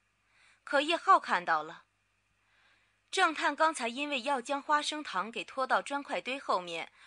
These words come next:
而没有去注意那只猫是怎么杀人的。可叶浩看到了，不论是跳跃力还是反应力都相当惊人的猫，而且够聪明。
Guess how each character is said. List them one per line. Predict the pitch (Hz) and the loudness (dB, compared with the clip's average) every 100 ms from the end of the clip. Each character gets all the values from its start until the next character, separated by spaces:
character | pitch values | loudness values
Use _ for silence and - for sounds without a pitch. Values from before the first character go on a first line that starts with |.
| - | -8
而 | - 311 | -2 2
没 | 254 302 | 2 2
有 | 349 | 2
去 | 247 220 | 0 -4
注 | 220 214 | -8 -8
意 | 180 - | -10 -10
那 | 302 277 | -6 -6
只 | - 277 | -6 -2
猫 | 294 | -2
是 | 285 320 | -2 -6
怎 | 185 123 | -6 -8
么 | 190 | -6
杀 | 220 185 | -4 -4
人 | 165 135 | -4 -8
的。 | 143 - _ _ _ _ _ _ _ _ _ - | -10 -10 _ _ _ _ _ _ _ _ _ -6
可 | 302 | -2
叶 | 302 359 | 0 0
浩 | - 381 | 2 0
看 | - 202 | 2 -2
到 | 180 151 | 0 0
了， | 165 165 _ _ _ _ _ _ _ _ - | -2 -12 _ _ _ _ _ _ _ _ -4
不 | 269 | 0
论 | 330 359 | 2 0
是 | - | -2
跳 | - 370 247 | 2 4 4
跃 | 190 | 0
力 | 190 190 - | -2 -8 -10
还 | - | -6
是 | 226 - | -4 -2
反 | - 165 | 0 -2
应 | 185 185 190 | -2 -10 -10
力 | 185 - _ | -14 -16 _
都 | - 311 | -6 -4
相 | - 339 | -2 0
当 | 330 302 | 0 0
惊 | 294 320 | -2 -6
人 | 247 156 | -6 -8
的 | 220 | -6
猫， | 214 151 - _ _ _ _ _ _ - | -2 -2 -4 _ _ _ _ _ _ -4
而 | 196 | -2
且 | 214 233 185 | 0 -2 -2
够 | 226 | -4
聪 | 196 254 294 | -6 -8 -6
明。 | 226 | -8